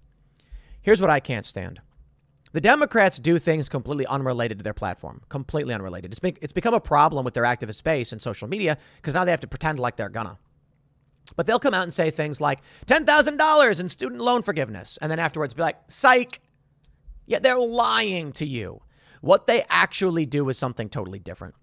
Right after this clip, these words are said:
The Republicans come out and talk about what they want to do and try to appeal to logic. Congratulations.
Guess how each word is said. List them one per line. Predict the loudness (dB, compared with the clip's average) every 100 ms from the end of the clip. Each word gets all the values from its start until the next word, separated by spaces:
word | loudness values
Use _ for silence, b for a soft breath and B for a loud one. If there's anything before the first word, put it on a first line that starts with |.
| _ b b b b
The | 4
Republicans | 6 6 4 -2 -2
come | -2 0
out | 0
and | 2
talk | 2 4
about | 2
what | 2
they | 0
want | -2
to | -2
do | -2
and | 0
try | 0
to | 0
appeal | -2 0 0
to | 2
logic. | 6 4 4 -2 -4 -20 _ _ _ -12 -10
Congratulations. | -8 0 2 4 6 6 4 2 0 -4 -10